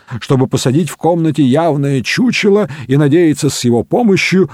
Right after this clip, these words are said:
провести самых хитрых мошенников, какие только существуют в Европе? Мы торчим в этой дыре два часа, и за это время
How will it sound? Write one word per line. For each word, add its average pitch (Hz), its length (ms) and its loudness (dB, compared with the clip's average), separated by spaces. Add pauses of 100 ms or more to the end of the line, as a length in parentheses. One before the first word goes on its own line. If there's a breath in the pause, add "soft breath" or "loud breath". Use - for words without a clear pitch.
(120 loud breath)
провести 135 500 0
самых 226 500 -2
хитрых 208 540 -2
мошенников, 220 920 2 (160 loud breath)
какие 196 560 2 (240 loud breath)
только 170 300 2
существуют 143 840 0
в 90 40 -6
Европе? 92 540 -4 (1040)
Мы 82 220 -2
торчим 120 600 0
в 101 40 0
этой 117 300 0
дыре 113 300 2
два 104 300 0
часа, 117 600 -6 (800)
и 87 100 -6
за 107 100 0
это 180 220 -2
время 220 540 0